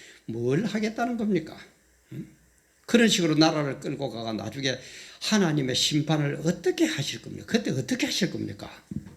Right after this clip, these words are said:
조금이라도 생각이 있다면은 그럴 수는 없죠. 음?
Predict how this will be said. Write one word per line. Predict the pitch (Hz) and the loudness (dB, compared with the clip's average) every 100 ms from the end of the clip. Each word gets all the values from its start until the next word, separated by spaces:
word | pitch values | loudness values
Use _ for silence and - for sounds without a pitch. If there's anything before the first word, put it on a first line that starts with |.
| - - | -8 -8
조금이라도 | - - - 311 349 320 233 | -8 -6 2 6 8 6 2
생각이 | - 214 214 180 | 0 2 6 6
있다면은 | 160 143 135 127 113 - - - - | 4 2 0 0 -4 -8 -14 -16 -6
그럴 | - 240 | -2 -2
수는 | - 165 165 | 0 2 2
없죠. | 165 - 90 - 92 - _ - - - - | 0 -8 -14 -14 -16 -18 _ -20 -20 -20 -18
음? | 165 | -16